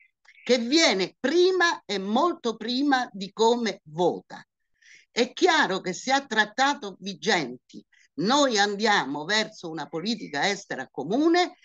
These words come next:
vuol dire che le nostre costituzioni le possiamo stracciare e mettere nel cestino.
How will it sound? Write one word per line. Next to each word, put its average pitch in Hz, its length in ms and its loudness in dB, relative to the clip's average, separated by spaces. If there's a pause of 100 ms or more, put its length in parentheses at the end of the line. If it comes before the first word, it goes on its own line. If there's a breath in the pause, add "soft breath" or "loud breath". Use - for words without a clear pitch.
(160 loud breath)
vuol 208 300 0
dire 233 380 0
che 185 120 -4
le 175 120 -2
nostre 226 480 -4
costituzioni 320 1080 -2
le 226 140 -2
possiamo 269 680 0
stracciare 208 960 -2
e 202 100 -4
mettere 220 600 -4
nel 214 240 -4
cestino. - 680 -14